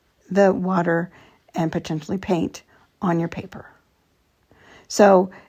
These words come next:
it works the same way with the palette as the paper. The brush will pick up sometimes and it will lay down sometimes. So that is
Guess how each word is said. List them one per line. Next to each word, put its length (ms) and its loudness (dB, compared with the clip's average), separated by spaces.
it 100 4
works 200 0
the 80 -2
same 300 0
way 140 -2
with 120 -6
the 60 -12
palette 580 2
as 120 -6
the 80 -4
paper. 560 2
The 220 2
brush 640 2
will 140 -4
pick 240 -4
up 160 8
sometimes 720 2
and 160 2
it 140 -2
will 320 0
lay 260 0
down 320 -2
sometimes. 760 -14
So 440 2
that 320 6
is 580 0